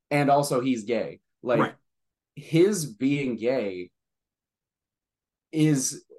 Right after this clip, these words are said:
Speaker 1: I, I mean, it's not like you could, there are, most of this story you could tell without it being a gay person, but his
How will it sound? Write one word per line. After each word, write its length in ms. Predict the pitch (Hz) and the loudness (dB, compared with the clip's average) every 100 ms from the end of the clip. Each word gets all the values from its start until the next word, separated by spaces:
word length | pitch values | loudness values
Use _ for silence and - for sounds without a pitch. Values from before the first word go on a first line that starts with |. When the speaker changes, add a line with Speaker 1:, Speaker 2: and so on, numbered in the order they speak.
| _ _ - | _ _ -8
Speaker 1:
I, 240 | 139 113 107 - - | -6 -6 -10 -8 0
I 80 | 165 | 2
mean, 160 | 190 | 2
it's 180 | 175 160 | 0 0
not 280 | 170 214 208 | 0 0 2
like 240 | 175 143 | 0 0
you 260 | - 135 240 | -4 -4 -2
could, 240 | 277 147 - _ _ _ _ | 0 -2 -4 _ _ _ _
there 300 | 127 160 247 | -4 2 4
are, 140 | 156 139 | 4 2
most 560 | 135 131 147 185 - | 0 0 2 2 2
of 80 | 170 | -2
this 200 | 131 - | -2 -4
story 320 | - 135 127 110 | -4 -2 -2 -2
you 240 | 110 165 | -2 -4
could 280 | 139 107 - | -4 -6 -8
tell 640 | - 123 131 92 85 - _ _ _ - | -4 2 2 0 -4 -10 _ _ _ -8
without 440 | 113 123 120 110 | -4 -2 0 0
it 200 | 110 104 | -2 -4
being 360 | 113 110 104 98 | -4 -4 -4 -6
a 60 | |
gay 240 | 87 98 107 | -6 -6 -4
person, 640 | 156 160 190 190 226 226 - _ _ _ _ _ _ _ _ - _ _ _ - | -4 -6 -6 -6 -6 -8 -16 _ _ _ _ _ _ _ _ -20 _ _ _ 2
but 220 | 160 135 | 4 4
his 640 | 170 196 202 151 - - | 4 4 4 2 -2 -8